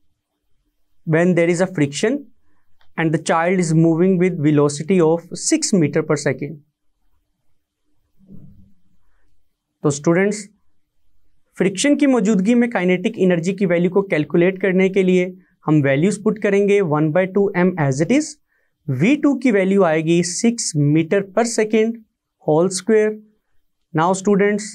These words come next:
one by two M as it is, सिक्स का स्क्वायर थर्टी सिक्स आएगा। और स्टूडेंट्स, जब हम थर्टी सिक्स को टू से डिवाइड करेंगे, तो काइनेटिक एनर्जी का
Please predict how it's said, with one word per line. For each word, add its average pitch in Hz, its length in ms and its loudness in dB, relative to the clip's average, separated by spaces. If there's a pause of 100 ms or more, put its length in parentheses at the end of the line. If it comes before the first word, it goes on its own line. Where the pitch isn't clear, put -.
(320)
one 170 240 2
by 196 160 2
two 165 160 0 (140)
M 190 120 0 (120)
as 147 180 0
it 196 140 0
is, 247 120 -4 (1000)
सिक्स - 360 -4
का 240 120 -4 (100)
स्क्वायर 196 340 0 (480)
थर्टी 160 280 0
सिक्स 247 320 -2
आएगा। 190 340 0 (1000)
और 160 140 0
स्टूडेंट्स, 175 600 0
जब 170 160 0
हम 190 120 2 (100)
थर्टी 160 220 -2
सिक्स 240 300 -4
को 233 100 -2
टू 262 260 0
से 311 140 0
डिवाइड 180 460 0
करेंगे, 185 440 0 (880)
तो 170 60 -2
काइनेटिक 160 580 -2
एनर्जी 170 380 2
का 196 140 0